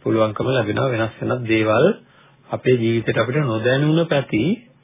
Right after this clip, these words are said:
වර්ධනය කරගන්න පුළුවන්කම ලැබෙනවා. ඒක නිසා කතා කරන්නේ ක්‍රියා කරන්න මිසක් කතා කරන්නේ කතා කර කර ඉන්න නෙවෙයි. හැම වෙලෙම අපි කතා කරන්නේ යම් කිසි දෙයක් කර යුතුව තියෙන හින්දා. මොකද බුදුරජාණන් වහන්සේගේ ධර්මය කියලා කියන්නේ, නැත්නම් ආර්ය අෂ්ටාංග මාර්ගය කියලා කියන්නේ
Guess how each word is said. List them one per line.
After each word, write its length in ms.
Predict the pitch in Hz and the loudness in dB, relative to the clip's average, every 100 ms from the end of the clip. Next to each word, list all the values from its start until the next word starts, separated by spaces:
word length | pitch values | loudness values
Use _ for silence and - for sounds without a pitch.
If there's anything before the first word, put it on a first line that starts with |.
| _ _ - | _ _ -4
වර්ධනය 380 | 117 113 117 113 | -2 -2 -2 -2
කරගන්න 320 | 117 110 117 | -4 -4 -6
පුළුවන්කම 1040 | 110 110 190 - _ _ _ _ _ - 104 | -4 -2 -2 -4 _ _ _ _ _ -8 -2
ලැබෙනවා. 360 | 139 95 101 - | 0 -2 -6 -12
ඒක 140 | 101 | -10
නිසා 220 | 113 170 | -6 -4
කතා 280 | - 113 120 | -4 0 0
කරන්නේ 800 | 120 120 117 113 113 120 156 247 - - _ - _ | 0 -4 -2 -4 -4 0 0 0 -4 -20 _ -20 _
ක්‍රියා 360 | - 127 147 | -2 2 2
කරන්න 320 | 143 127 123 113 | 2 0 0 -2
මිසක් 340 | 107 110 - 143 | -4 -6 -2 -2
කතා 280 | 123 117 110 | 0 -2 -4
කරන්නේ 320 | 127 110 135 | -4 -4 -4
කතා 260 | 120 117 | -4 -4
කර 140 | 113 120 | -2 -4
කර 120 | 113 | -4
ඉන්න 160 | 113 151 226 _ _ _ _ _ _ | 0 0 -2 _ _ _ _ _ _
නෙවෙයි. 380 | 127 131 117 98 _ _ _ | -2 2 2 0 _ _ _
හැම 180 | - 113 | -12 -6
වෙලෙම 420 | 107 107 117 135 | -4 0 2 2
අපි 140 | 147 131 | 0 -2
කතා 280 | 117 117 113 | -2 -2 -2
කරන්නේ 300 | 107 120 135 | -2 -2 -2
යම් 140 | 113 | -4
කිසි 160 | 110 104 | -6 0
දෙයක් 200 | 131 214 _ _ _ _ - | 0 0 _ _ _ _ -10
කර 200 | - 117 | -2 2
යුතුව 380 | 131 117 123 131 | 2 0 0 0
තියෙන 220 | 117 117 | 0 -2
හින්දා. 520 | 110 120 110 92 92 170 - _ - _ _ _ | -2 -4 -6 -6 -2 -2 -4 _ -20 _ _ _
මොකද 160 | 113 151 | -2 2
බුදුරජාණන් 480 | 139 147 147 151 147 | 4 4 4 4 2
වහන්සේගේ 340 | 139 139 131 | 2 2 2
ධර්මය 380 | 113 117 131 127 | 2 0 0 0
කියලා 240 | 127 120 | 0 -2
කියන්නේ, 640 | - 113 104 92 92 110 165 | 0 -4 -4 -10 -12 -6 -4
නැත්නම් 340 | 139 - 131 | -4 -2 -2
ආර්ය 200 | 120 120 | 0 -2
අෂ්ටාංග 340 | 120 - 120 120 | -2 -2 -2 -2
මාර්ගය 460 | 110 113 123 127 123 | -2 0 0 0 0
කියලා 260 | - 120 | -2 -4
කියන්නේ 480 | - 101 95 110 226 | -4 -8 -8 -8 -10